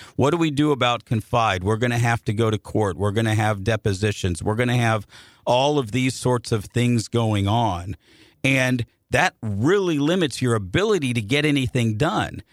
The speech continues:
They should be on the ground trying to get lawmakers to support their budget and support their,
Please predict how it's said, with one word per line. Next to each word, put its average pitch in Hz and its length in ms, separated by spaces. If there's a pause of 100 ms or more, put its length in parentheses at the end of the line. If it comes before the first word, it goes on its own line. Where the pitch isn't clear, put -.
(140)
They 160 160
should 147 180
be 156 140
on 139 120
the 123 80
ground 139 360
trying 139 240
to 131 40
get 123 160
lawmakers 123 600
to 117 140
support 127 400
their 104 120
budget 123 380
and 113 100
support 123 440
their, 107 280